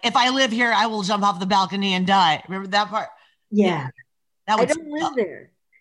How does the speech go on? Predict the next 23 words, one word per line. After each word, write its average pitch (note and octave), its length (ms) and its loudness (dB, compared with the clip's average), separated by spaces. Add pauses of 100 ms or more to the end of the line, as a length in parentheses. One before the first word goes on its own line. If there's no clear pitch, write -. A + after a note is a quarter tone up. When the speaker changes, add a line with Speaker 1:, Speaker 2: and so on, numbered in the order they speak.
Speaker 2:
<laughs> C#4 460 -2 (880)
Speaker 1:
Yeah, C4 180 2 (140)
that's A3+ 180 0
how C#4+ 120 4
I C#4+ 160 4
felt B3 280 2
in A3+ 100 -4
San G3 220 -2
Francisco. F3+ 640 -8
Like, D#3 240 -10
God B3 300 0
forbid G#3+ 420 -2
something F3 320 -4
happened D#3+ 220 -2
to D#3+ 60 -8
me. D#3+ 100 -8
That, D3+ 100 -12 (420)
that's A3+ 200 -4
probably C4+ 420 -2
when B3 300 -8
the A#3 60 -6
vanilla A#3+ 360 -4
started, F#3 560 -4